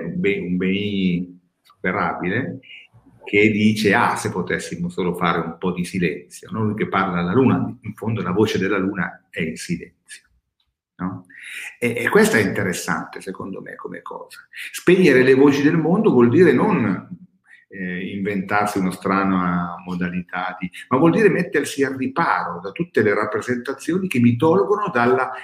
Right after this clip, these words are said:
dalla radice primaria, che mi tolgono da ciò che sono, no? E questo è un aspetto, secondo me, eh, importante. Se ci pensi, il percorso, eh, terapeutico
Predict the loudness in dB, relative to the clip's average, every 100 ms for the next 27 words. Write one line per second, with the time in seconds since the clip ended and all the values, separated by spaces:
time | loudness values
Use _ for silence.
0 | -6 0 2 4 4 2 0 -2 -2 -4
1 | -4 -6 -10 -10 -6 -4 -2 -4 -2 -2
2 | -2 -4 -4 -4 0 -2 -2 _ _ _
3 | _ _ -20 -20 -6 0 0 0 -4 -14
4 | -18 -10 2 4 6 4 2 0 2 0
5 | 2 0 -2 -4 -4 -2 -2 -2 -2 -6
6 | -10 -8 -8 -8 -10 -10 -10 -10 -12 -14
7 | -16 -18 _ -20 _ _ -20 -20 _ _
8 | _ _ _ 0 2 4 4 6 4 2
9 | 2 2 2 0 2 2 2 4 4 4
10 | -2 -8 -10 -14 _ _ _ -12 -8 -8
11 | -8 -10 -12 -12 -12 -14 -16 -20 _ _
12 | _ _ _ _ _ _ 0 2 4 2
13 | 2 0 -2 -4 -6 -12